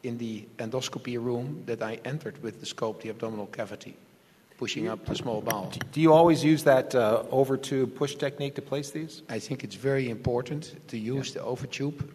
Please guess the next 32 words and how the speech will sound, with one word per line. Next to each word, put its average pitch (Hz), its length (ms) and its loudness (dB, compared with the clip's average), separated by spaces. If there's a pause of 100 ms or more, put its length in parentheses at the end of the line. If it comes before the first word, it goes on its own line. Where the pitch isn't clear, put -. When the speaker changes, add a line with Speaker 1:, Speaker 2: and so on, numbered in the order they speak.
Speaker 1:
because 113 300 -6
then 127 180 -4
you 123 140 -6
preserve 131 760 -4
a 107 40 -6
relatively 117 540 -6
small 117 360 -4
hole. 117 420 -4 (260)
Speaker 2:
Yeah. - 180 -12
Speaker 1:
If - 240 -8
you 120 60 -6
do 123 160 -4
it 117 120 -6
surgically 131 640 -4
with 123 200 -8
a 110 60 -8
clamp, 123 440 -8 (520)
then 117 180 -4
you 117 360 -6 (200)
damage 117 640 -6
the, 107 300 -6
the 110 100 -6
remaining 113 480 -4
anastomosis, 107 800 -6
making 117 340 -6
the 107 100 -10
defect, 120 720 -10 (580)
uh, 120 40 -6 (1200)
m-, 113 180 -8 (140)
bigger, 151 500 0
and - 160 -10
particularly 120 680 -8